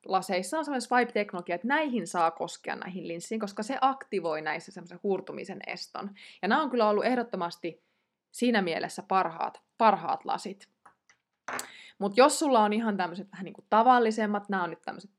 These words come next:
peililasit, niin, ja näissä on sitten tämmönen,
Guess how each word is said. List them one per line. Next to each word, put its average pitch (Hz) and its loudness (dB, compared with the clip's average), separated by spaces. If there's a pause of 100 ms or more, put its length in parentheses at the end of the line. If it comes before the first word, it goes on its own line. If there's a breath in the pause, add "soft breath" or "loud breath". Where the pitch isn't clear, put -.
peililasit, 285 0 (840 loud breath)
niin, 180 -4 (200)
ja 175 -4
näissä 175 -2
on 170 -12
sitten - -10
tämmönen, 156 -4